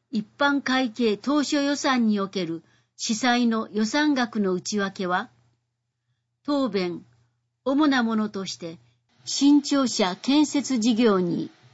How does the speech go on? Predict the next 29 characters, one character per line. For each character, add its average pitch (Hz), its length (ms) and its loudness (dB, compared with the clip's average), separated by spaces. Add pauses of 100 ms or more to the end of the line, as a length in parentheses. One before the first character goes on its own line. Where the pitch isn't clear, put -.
(420)
十 269 260 -2
八 254 340 -6
億 220 240 -4
八 185 200 -6
千 233 360 -4
九 220 240 -6
百 196 280 -8
七 226 260 0
十 254 240 -4
万 214 380 -2
円、 160 240 -10 (920)
水 294 360 0
道 294 220 0
事 247 180 -4
業 233 260 0
会 233 320 -4
計 196 340 -2
へ 196 60 -2
の 170 220 -6 (260)
一 214 120 -4 (140)
般 285 240 -2
会 254 300 -6
計 247 200 -4
出 226 240 -6
資 220 220 -8
債 196 300 -6
と 175 160 -14
し - 100 -12
て 160 240 -14